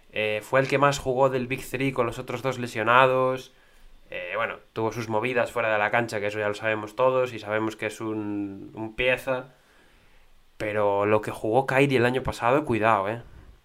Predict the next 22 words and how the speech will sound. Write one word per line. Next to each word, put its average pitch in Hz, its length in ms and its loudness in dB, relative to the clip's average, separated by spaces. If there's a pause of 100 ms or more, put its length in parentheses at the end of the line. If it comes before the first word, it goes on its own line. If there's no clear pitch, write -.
(600)
Yo 127 200 2
creo 143 200 6
que, 156 260 -2 (400)
no 135 120 -2
sé 175 140 -8
si 180 160 -2
es - 120 -6
el 123 160 -2
prime 160 520 6
de 127 180 -2
Kyrie, 151 460 2 (180)
lo 120 140 4
del 113 120 6
año 131 180 4
pasado. 120 460 0 (1000)
Igual 123 280 6
estoy 143 280 6
aquí 139 380 2
tirándome 123 600 0
una 123 240 2
cosa 123 280 -2
increíble, 131 600 -6